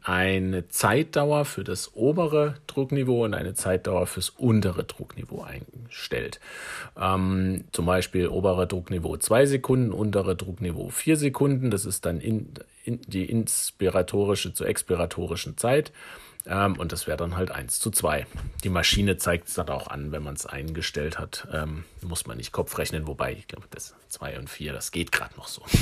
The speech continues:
<laughs> Gut, man muss einen Flow-Trigger einstellen. Das ist das, was quasi der Patient, äh, selber atmet und die Maschine darstellt und das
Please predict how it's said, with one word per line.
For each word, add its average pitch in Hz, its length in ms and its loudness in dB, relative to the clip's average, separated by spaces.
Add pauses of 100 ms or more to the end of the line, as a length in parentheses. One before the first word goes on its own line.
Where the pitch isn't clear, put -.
(460)
<laughs> - 680 -8
Gut, 147 240 10
man 113 140 8
muss 127 140 6
einen 123 100 4
Flow-Trigger 135 600 4
einstellen. 139 640 2
Das 117 180 0
ist - 220 -6
das, 95 220 -2
was 90 240 -4
quasi 87 500 -6 (600)
der 80 380 -2 (120)
Patient, - 880 -4
äh, 87 220 -8
selber 110 380 0
atmet 147 360 -4
und 98 200 -8
die 90 40 -6
Maschine 90 480 -6
darstellt 110 920 -2
und - 260 -10
das - 460 -8